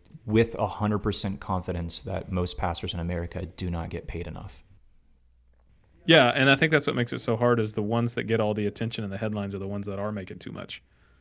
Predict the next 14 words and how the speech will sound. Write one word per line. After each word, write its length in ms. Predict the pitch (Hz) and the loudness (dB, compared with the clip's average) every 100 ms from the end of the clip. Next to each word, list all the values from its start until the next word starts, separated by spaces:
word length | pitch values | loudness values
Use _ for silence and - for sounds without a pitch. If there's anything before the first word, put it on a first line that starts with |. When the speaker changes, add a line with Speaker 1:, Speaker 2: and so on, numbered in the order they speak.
| _ _ _ _ _ _ - | _ _ _ _ _ _ -2
Speaker 2:
And 80 | 104 | 0
Speaker 1:
Mm-hmm. 80 | 87 | 2
Speaker 2:
so 120 | 107 | 0
there's 260 | 104 98 104 | 0 -2 -4
this, 340 | 101 - - _ _ _ _ | -4 -6 -12 _ _ _ _
you 100 | - 101 | -8 -6
know, 180 | 92 - _ | -6 -12 _
association 640 | 135 - 110 - 110 113 104 | -6 -2 -2 0 -2 -2 -6
with, 100 | 95 | -2
"Oh, 240 | 113 110 - - | 0 0 -2 -10
well, 220 | 101 - _ | -10 -10 _
pastors, 460 | 107 92 - - - | -8 -8 -10 -14 -10
they're 140 | 110 | -8
just, 320 | 92 - - | -8 -10 -14